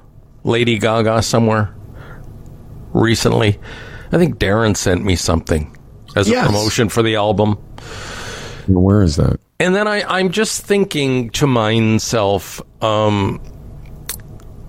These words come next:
Speaker 1: imagine that news day. Who knows? He may outlive us, but, I mean, let's be honest, the man's eighty years old. It's gonna be, that's gonna be a very significant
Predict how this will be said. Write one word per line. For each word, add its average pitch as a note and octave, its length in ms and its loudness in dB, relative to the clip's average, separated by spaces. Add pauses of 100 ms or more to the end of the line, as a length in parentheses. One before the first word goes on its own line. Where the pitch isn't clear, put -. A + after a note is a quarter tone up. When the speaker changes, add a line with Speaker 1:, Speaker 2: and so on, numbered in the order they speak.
Speaker 1:
imagine F#3+ 500 0
that D#3+ 280 0
news C#3+ 340 4
day. C3+ 260 2 (300)
Who D3+ 220 4
knows? D3 260 2
He A2 80 2
may A2 220 2
outlive G2+ 320 0
us, G2 320 0
but, E2+ 280 0 (1160)
I G#2+ 60 0
mean, G#2 160 2
let's G#2 160 0
be G#2+ 120 0
honest, F#2+ 280 0
the G#2+ 80 0
man's F#2 260 2
eighty F#2+ 220 2
years F#2+ 180 2
old. D3 220 2
It's - 100 -2
gonna - 160 2
be, G#2 380 0
that's D3+ 240 0
gonna C#3 160 2
be A2 160 2
a F#2+ 80 4
very A2 400 2
significant G2 1120 0